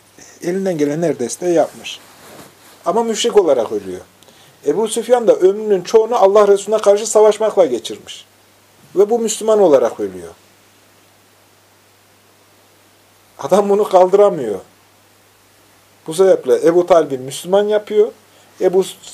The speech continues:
Süfyan'ı müşrik diye itikad ediyor. Nasıl o iman eder ya? Yani Allah Resulü'yle savaşmış hayatı boyunca.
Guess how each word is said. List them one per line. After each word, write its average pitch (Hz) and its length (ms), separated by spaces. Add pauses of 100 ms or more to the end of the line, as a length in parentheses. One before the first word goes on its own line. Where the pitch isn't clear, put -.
(140)
Süfyan'ı 170 600
müşrik 190 480 (600)
diye 127 180
itikad 113 440
ediyor. - 300 (320)
Nasıl 165 420
o 143 240 (260)
iman 135 340
eder 113 260
ya? 151 220 (800)
Yani 151 100
Allah 143 340
Resulü'yle 131 340
savaşmış 117 480
hayatı 101 300
boyunca. 98 340